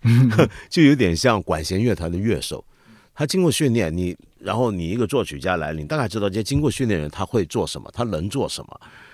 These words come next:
Speaker 2: 然后都知道他们的幅度应该很大，
Speaker 1: 嗯。
Speaker 2: 他能可完成的东西很多，因为他的工具多，就跟一个舞者情况一样。那这时候，但是厉害的作曲家，或者有时候很革命性的作曲家，是因为他有一种新的语言，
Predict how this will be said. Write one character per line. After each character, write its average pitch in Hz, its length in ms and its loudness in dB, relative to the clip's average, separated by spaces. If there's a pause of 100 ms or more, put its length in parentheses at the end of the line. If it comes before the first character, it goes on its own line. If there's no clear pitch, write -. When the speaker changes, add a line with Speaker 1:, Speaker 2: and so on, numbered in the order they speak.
(260)
Speaker 2:
然 110 100 -4
后 131 80 2
都 143 140 -2
知 147 100 -4
道 151 120 2
他 127 180 -4
们 123 140 0
的 90 120 -2
幅 101 280 -4
度 127 180 6
应 95 100 0
该 95 140 2
很 - 260 -8
大， 78 220 -2 (140)
Speaker 1:
嗯。 110 100 2
Speaker 2:
他 120 120 4
能 104 220 0
可 - 220 -4
完 85 220 -2
成 127 120 -2
的 92 60 -4
东 98 140 -4
西 - 100 -6
很 67 160 -14
多， 78 260 -8
因 135 120 -6
为 131 40 -4
他 131 140 -6
的 120 80 -4
工 131 240 0
具 120 180 -2
多， 69 240 -8 (380)
就 127 180 2
跟 120 180 0
一 104 80 -4
个 101 80 0
舞 85 160 -2
者 82 200 -4
情 67 240 -10
况 73 260 -6
一 65 80 -12
样。 69 180 -10 (360)
那 156 180 0
这 180 160 2
时 127 100 -2
候， 131 160 0
但 151 200 2
是 123 260 -2 (300)
厉 196 240 4
害 135 200 4
的 92 140 0
作 117 180 2
曲 67 240 -8
家， 90 220 -2
或 147 160 0
者 120 80 0
有 110 180 0
时 - 100 -4
候 120 120 -2
很 85 140 -8
革 95 200 -2
命 147 220 2
性 123 160 -2
的 85 80 -4
作 104 220 -4
曲 - 180 -12
家， 87 180 -6
是 107 120 -8
因 113 40 -6
为 101 60 -6
他 120 180 -6
有 101 120 -4
一 87 40 -4
种 90 80 -8
新 127 300 -2
的 113 80 -2
语 62 220 -8
言， 53 280 -12